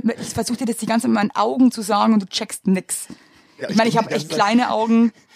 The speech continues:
Speaker 1: aber trotzdem
Speaker 2: Ja, du
Speaker 1: könnte
Speaker 2: hast
Speaker 1: man,
Speaker 2: recht. Ja, ist
Speaker 1: könnte man
Speaker 2: gut.
Speaker 1: wirklich mal ein bisschen
Speaker 2: Ist
Speaker 1: aufpassen.
Speaker 2: gut. Schieß los, Maus. Was hast du vorbereitet für heute?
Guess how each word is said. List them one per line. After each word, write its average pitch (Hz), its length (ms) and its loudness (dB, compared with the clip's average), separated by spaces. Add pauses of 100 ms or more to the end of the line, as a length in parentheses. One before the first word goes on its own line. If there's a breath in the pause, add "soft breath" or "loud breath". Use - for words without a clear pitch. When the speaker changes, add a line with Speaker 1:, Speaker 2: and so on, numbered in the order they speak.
(240 soft breath)
Speaker 1:
aber 202 160 4
trotzdem 226 560 2
Speaker 2:
Ja, 196 120 2
du 208 80 2
Speaker 1:
könnte 240 160 4
Speaker 2:
hast - 20 0 (140)
Speaker 1:
man, - 80 -4
Speaker 2:
recht. - 100 -8 (240 loud breath)
Ja, 147 180 -2
ist 143 100 0
Speaker 1:
könnte 262 200 4
man 247 100 6
Speaker 2:
gut. 202 80 0
Speaker 1:
wirklich 247 220 -4
mal 247 80 4
ein 208 100 0
bisschen - 300 -4
Speaker 2:
Ist - 60 -4
Speaker 1:
aufpassen. 156 500 -4
Speaker 2:
gut. 110 260 -8 (1080)
Schieß 123 240 -18
los, 117 200 -6
Maus. 92 320 -6
Was 113 140 -6
hast 135 160 -6
du - 40 -8
vorbereitet 98 500 -4
für 104 180 -16
heute? 95 240 -16